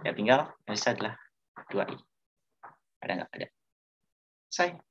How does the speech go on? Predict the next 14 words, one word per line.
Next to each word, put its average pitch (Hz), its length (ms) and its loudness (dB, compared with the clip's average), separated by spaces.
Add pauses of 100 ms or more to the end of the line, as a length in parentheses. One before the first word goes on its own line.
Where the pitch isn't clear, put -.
(1080)
Mudah 151 160 10
ya? 147 160 12 (1000)
Ya, - 280 -6 (160)
lumayan - 280 -10
mudah. 95 360 4 (120)
Masih - 200 -8
mudah. - 320 -6 (1200)
Ini 131 220 8
aku 131 120 0
ambil 131 240 10
di 117 120 6 (120)
T 117 120 2
B 107 180 4
K. - 180 4